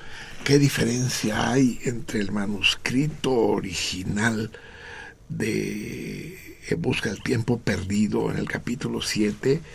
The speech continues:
y la versión que finalmente se editó? No, lo vas a ver, cabrón, lo vas a ver. Y se pasan toda la pinche noche así, ¿no?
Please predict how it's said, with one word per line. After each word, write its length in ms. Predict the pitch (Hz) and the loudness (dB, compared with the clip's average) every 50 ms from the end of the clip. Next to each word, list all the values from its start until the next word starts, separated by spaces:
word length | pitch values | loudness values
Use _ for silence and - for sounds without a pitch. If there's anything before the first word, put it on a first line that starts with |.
| - - - - - - - - - - - - - | -16 -16 -16 -16 -16 -16 -16 -16 -16 -16 -16 -4 0
y 80 | 131 127 | 2 4
la 120 | 127 113 | 4 4
versión 460 | - 110 - - 143 127 117 123 120 113 | 2 2 0 2 4 4 4 2 2 0
que 100 | - - | 0 0
finalmente 640 | - 107 104 113 110 110 113 113 107 104 - 107 - | 0 0 2 2 0 0 0 0 0 0 0 -2 0
se 140 | - - 107 | 0 0 0
editó? 480 | 104 107 101 - - - 104 104 107 139 143 | 0 0 -2 -2 0 2 2 2 2 -2 -4
No, 280 | 160 175 196 226 226 214 | 0 6 8 10 10 10
lo 120 | 185 180 175 | 8 8 6
vas 280 | - 214 208 - - | 6 6 6 4 4
a 140 | 175 160 165 | 2 0 -2
ver, 380 | 170 165 160 165 156 156 151 - - | 0 2 4 4 4 4 2 0 -2
cabrón, 400 | - - 160 156 160 160 170 175 | -2 -2 -2 -2 -2 -4 -4 -4
lo 100 | 165 165 | -2 0
vas 260 | - - 175 - - | 2 2 2 0 -2
a 60 | - - | -4 -4
ver. 100 | 160 - | 0 2
Y 80 | 131 117 | 4 6
se 140 | - 120 | 6 6
pasan 320 | - - 123 117 117 117 117 | 6 4 4 4 4 2 0
toda 160 | - 117 120 | 0 0 0
la 60 | 113 | 0
pinche 520 | - - 104 110 127 120 120 - - - 95 | -2 -2 -2 0 0 0 0 2 2 0 0
noche 380 | 98 107 113 120 - - 117 - | 0 -4 -6 -6 -6 -8 -8 -8
así, 160 | - - 127 | -8 -8 -8
¿no? 200 | 120 120 110 | -8 -8 -10